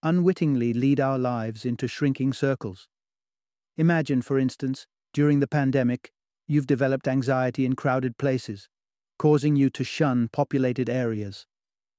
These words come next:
Gradually, the anxiety spreads to public transport and supermarkets, making you avoid them as well. Before long, you become uncomfortable around unfamiliar faces and limit your social circle.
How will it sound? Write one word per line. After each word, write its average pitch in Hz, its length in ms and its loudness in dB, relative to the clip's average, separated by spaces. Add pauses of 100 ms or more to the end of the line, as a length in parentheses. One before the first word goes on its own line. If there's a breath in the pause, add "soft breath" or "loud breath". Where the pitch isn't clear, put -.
(140)
Gradually, 127 680 2 (320)
the 135 140 2
anxiety 143 600 2
spreads 139 420 -4
to 135 100 -6
public 151 380 -2
transport 143 520 -2
and 135 120 0
supermarkets, 123 760 -2 (280)
making 156 320 2
you 170 160 6
avoid 135 360 2
them 131 120 2
as 127 140 -2
well. 120 320 -2 (500)
Before 180 340 2
long, 135 400 2 (300)
you 143 120 2
become 147 380 0
uncomfortable 147 840 0
around 131 460 0
unfamiliar 147 640 2
faces 131 540 -4
and 123 200 0
limit 147 340 2
your 135 140 -2
social 135 420 -4
circle. 110 460 -8